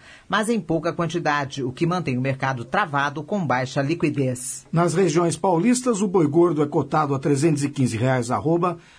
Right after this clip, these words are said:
Speaker 2: a vaca duzentos e noventa e quatro reais e a novilha gorda trezentos e dez reais a arroba. Preços brutos e a prazo, de acordo com a Scott Consultoria.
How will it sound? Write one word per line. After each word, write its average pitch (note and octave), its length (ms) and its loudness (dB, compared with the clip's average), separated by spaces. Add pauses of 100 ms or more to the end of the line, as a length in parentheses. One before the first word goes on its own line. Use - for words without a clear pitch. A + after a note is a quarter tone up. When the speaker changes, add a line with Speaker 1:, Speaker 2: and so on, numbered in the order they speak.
(140)
Speaker 2:
a F3 120 4
vaca D3+ 540 0 (200)
duzentos E3+ 440 2
e F#3+ 40 4
noventa D#3 360 2
e C3 40 0
quatro B2+ 320 -2
reais E3+ 440 0
e A#3 120 4
a B3 60 4
novilha F#3 340 4
gorda F3 440 2 (260)
trezentos F#3 500 0
e F#3+ 60 -6
dez D#3+ 320 2
reais D3+ 400 2
a D3+ 80 4
arroba. A#2+ 460 0 (280)
Preços E3+ 440 2
brutos G#3 480 0
e G3+ 40 2
a D3 100 2
prazo, G3+ 480 0
de G#3+ 100 0
acordo G3 340 0
com G3 140 -4
a F#3 80 0
Scott D#3 420 -2
Consultoria. C3+ 760 0